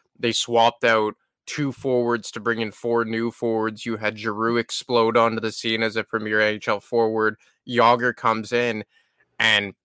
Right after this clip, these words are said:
at the time, you're bringing in a guy who would have theoretically contend for a Vezina for a few years in Ilya Bryzgalov.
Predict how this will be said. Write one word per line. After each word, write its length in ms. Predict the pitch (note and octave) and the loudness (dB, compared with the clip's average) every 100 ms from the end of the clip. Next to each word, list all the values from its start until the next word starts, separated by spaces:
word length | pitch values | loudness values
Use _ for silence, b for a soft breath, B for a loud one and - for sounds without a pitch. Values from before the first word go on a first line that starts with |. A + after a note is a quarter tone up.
| - | -2
at 140 | A#2 B2 | -2 -2
the 60 | |
time, 460 | - C3 C3+ B2+ A#2+ | 0 6 8 6 2
you're 120 | A#2 | -2
bringing 320 | G2+ B2+ A#2+ A2+ | -2 -4 0 0
in 100 | A2+ | 0
a 60 | |
guy 240 | A2+ A2+ A2 | 2 2 0
who 200 | A#2 A2 | -4 -10
would 300 | A2+ A2+ A2 | -4 -2 -2
have 320 | G#2+ A2 A2+ | -4 -8 -18
theoretically 800 | _ - C3+ B2 A#2 A#2 - A#2+ | _ -4 0 4 4 4 2 -2
contend 420 | B2 G#2 A#2 A2+ | -6 -2 -2 0
for 140 | A#2+ G#2 | 0 0
a 80 | G2 | 0
Vezina 420 | G2+ A#2 C3+ A2+ | -2 0 -4 -2
for 160 | A2 | -2
a 60 | F#2+ | -4
few 200 | - G#2 | -6 -8
years 480 | G2+ G2+ G2 G#2 F#2+ | -6 -6 -4 -6 -6
in 180 | G#2 G#2+ | -6 -2
Ilya 300 | A2 A2 G2+ | -2 0 -2
Bryzgalov. 800 | G#2 G2+ G#2+ G#2+ A#2+ F2+ C#2+ | -4 -2 0 2 2 0 -2